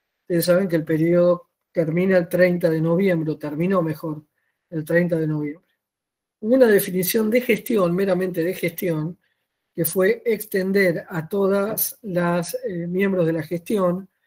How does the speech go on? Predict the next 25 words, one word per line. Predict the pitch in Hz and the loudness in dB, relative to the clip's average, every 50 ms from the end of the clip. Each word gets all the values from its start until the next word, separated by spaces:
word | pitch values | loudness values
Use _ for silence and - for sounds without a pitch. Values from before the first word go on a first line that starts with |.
| _ _ _ _ _ _ _ | _ _ _ _ _ _ _
sus | _ - - - 214 220 220 220 - 285 277 | _ -6 -4 -2 0 0 0 -2 -4 -6 -4
designaciones | 196 170 170 - 190 175 175 175 170 170 - 196 208 185 165 | -2 -2 0 -2 -2 -2 -2 -2 -2 -2 -2 -2 -2 -2 -2
hasta | 175 160 - 170 | -2 -2 -2 -4
el | 165 160 | -4 -4
primero | 160 170 170 180 196 196 | -4 -4 -2 0 0 0
de | 190 190 190 180 | 2 0 0 0
febrero | 190 220 220 220 208 208 233 240 | 0 0 0 0 2 2 0 0
por | 233 285 302 | 0 0 -2
necesidades | 302 269 247 - 190 175 - 190 180 185 180 170 | 0 0 0 0 0 0 0 0 0 0 2 0
de | 170 | 0
servicio, | 160 - 175 160 156 151 147 143 - - - _ _ _ _ _ _ _ - - _ _ _ _ _ | -2 -2 -4 -4 -4 -6 -6 -8 -10 -16 -20 _ _ _ _ _ _ _ -20 -20 _ _ _ _ _
porque | - 175 165 160 190 | -8 -8 -6 -4 -4
eso | 180 175 202 | -2 -2 -2
evidentemente | 180 175 180 180 175 180 196 196 202 202 196 190 226 240 254 - _ _ _ _ _ _ _ _ | 0 0 0 -2 -2 -4 -4 -4 -4 -4 -4 -4 -4 -4 -4 -6 _ _ _ _ _ _ _ _
nos | 190 175 165 160 170 | -4 -4 -2 -2 -2
ayu-, | 165 170 226 233 214 | -2 -2 -2 -2 -2
ayudaba, | 170 165 175 175 185 208 208 196 190 185 196 220 240 | -4 -4 -2 0 0 0 2 2 2 0 0 0 -2
dado | 233 185 165 165 165 160 | -2 -2 -2 -4 -4 -6
que | 160 - 165 165 170 170 | -6 -6 -6 -6 -6 -8
co-, | - 202 233 240 | -10 -12 -12 -8
nos | 208 175 160 165 | -6 -6 -6 -6
tocó | 175 175 156 175 185 | -8 -10 -8 -6 -4
a | 180 | -4
nosotros | 175 170 156 - 190 175 175 170 - | -4 -4 -4 -4 -6 -8 -8 -10 -10
continuar, | - - 160 156 160 160 156 170 175 170 170 170 170 | -8 -8 -6 -6 -4 -4 -2 -2 0 0 -2 -2 -6